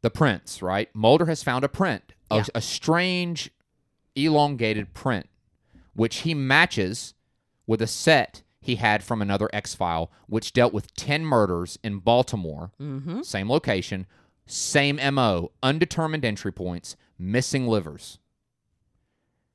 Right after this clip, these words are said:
Speaker 1: The fingerprint from Usher's office was found in five of the ten crime scenes. So that seems great, right?
Speaker 2: Right.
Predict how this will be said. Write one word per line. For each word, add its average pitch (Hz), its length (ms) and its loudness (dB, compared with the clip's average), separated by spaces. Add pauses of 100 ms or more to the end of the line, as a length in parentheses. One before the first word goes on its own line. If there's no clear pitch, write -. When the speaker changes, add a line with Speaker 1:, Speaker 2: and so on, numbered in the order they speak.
(480)
Speaker 1:
The 101 100 -2
fingerprint 156 560 2
from 113 220 -8
Usher's 131 380 2
office 107 460 2
was 101 180 -4
found 92 560 -2
in 92 160 -6
five 117 420 2
of 110 80 -8
the 104 80 -4
ten 107 240 -4
crime 98 320 -2
scenes. 76 380 -12 (240)
So - 180 2
that 143 220 0
seems 131 260 -4
great, 156 320 6
right? 98 360 2
Speaker 2:
Right. 160 580 -6